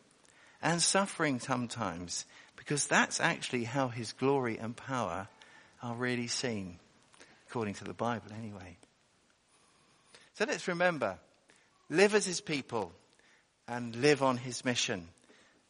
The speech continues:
through, uh, Christmas and beyond. We're gonna, uh, pray now. I think that's what we're going to do, are we? Yes, we are.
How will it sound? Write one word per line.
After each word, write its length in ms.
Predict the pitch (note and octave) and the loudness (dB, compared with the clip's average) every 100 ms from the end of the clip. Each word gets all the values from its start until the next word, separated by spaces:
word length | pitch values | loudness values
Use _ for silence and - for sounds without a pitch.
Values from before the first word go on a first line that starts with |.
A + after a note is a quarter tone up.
| _ | _
through, 400 | - A#2 A2 G#2 - | -10 -6 -6 -6 -6
uh, 260 | G#2+ G2 - - _ - | -6 -6 -10 -18 _ -2
Christmas 500 | D#3+ - C3+ - - | -2 0 -2 -4 -6
and 360 | A2 A2 A2 - - | -4 -4 -6 -14 -10
beyond. 380 | A2 G2+ F2 D#2 | -6 -6 -8 -6
We're 100 | E3 | -2
gonna, 300 | B3+ A#3 E3 - - - | 2 6 4 2 -10 0
uh, 120 | B2+ A#2 | 2 2
pray 460 | - F3+ F3+ E3+ D3+ - | 2 4 4 4 -4 -2
now. 360 | C3+ C#3+ A3+ G#3+ - | 2 2 0 -4 -10
I 60 | |
think 260 | - F#3 C#3+ | -8 -10 -10
that's 220 | C3+ - | -12 -10
what 100 | A2 | -12
we're 100 | B2 | -12
going 220 | B2+ B2 | -12 -14
to 100 | B2 | -14
do, 160 | B2 D3+ F3+ _ _ - | -16 -14 -16 _ _ -16
are 120 | D3+ | -14
we? 180 | E3+ F#3 _ _ _ _ _ _ _ - | -14 -18 _ _ _ _ _ _ _ -4
Yes, 540 | D#3 A#2 - - - - | -4 -4 -8 -8 -12 -12
we 100 | B2 | -10
are. 220 | G#2+ F#2 | -8 -10